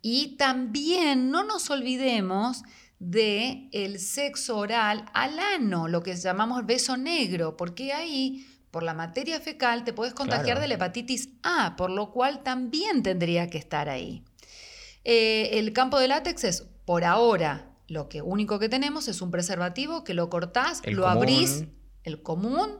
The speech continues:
Speaker 1: lo abrís y queda como un rectángulo que lo vas a apoyar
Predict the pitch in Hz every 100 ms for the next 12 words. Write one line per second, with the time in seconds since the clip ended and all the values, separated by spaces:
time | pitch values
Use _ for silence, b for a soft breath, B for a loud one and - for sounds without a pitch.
0 | - - 180 180 262 339 - - 180 196
1 | 170 160 165 170 202 208 202 170 - 240
2 | 285 320 349 381 427 - B B 202 185
3 | 175 185 175 175 190 180 233 320